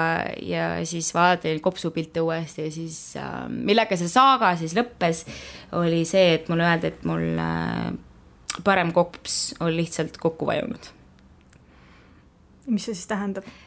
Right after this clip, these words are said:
Speaker 1: Et, äh, noh, kopsu vahel on õhk ja siis minul oli, mis hoiab seda kopsu kuidagi nagu lahti. Ja ma ka arst ei ole, et ma ei tea täpselt,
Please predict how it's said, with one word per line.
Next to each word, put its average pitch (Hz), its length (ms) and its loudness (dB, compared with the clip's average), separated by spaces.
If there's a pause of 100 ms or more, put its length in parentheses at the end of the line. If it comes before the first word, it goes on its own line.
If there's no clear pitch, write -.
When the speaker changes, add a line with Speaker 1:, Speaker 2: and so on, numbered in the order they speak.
(140)
Speaker 1:
Et, 202 340 -2
äh, 202 160 6
noh, 214 160 0
kopsu 262 240 2
vahel 240 300 6
on 302 100 8
õhk - 400 -8
ja 208 160 -2
siis 220 160 0
minul 226 240 6
oli, 202 380 2 (100)
mis 208 160 0
hoiab 208 240 2
seda 190 80 -2
kopsu 240 300 -6
kuidagi 190 320 -2
nagu 196 500 -2
lahti. 233 460 -2 (500)
Ja 214 80 0
ma 220 160 4
ka 226 80 4
arst - 160 -4
ei 208 80 2
ole, 196 80 2
et 196 80 -4
ma 190 60 -4
ei - 20 -6
tea 208 160 4
täpselt, 202 240 0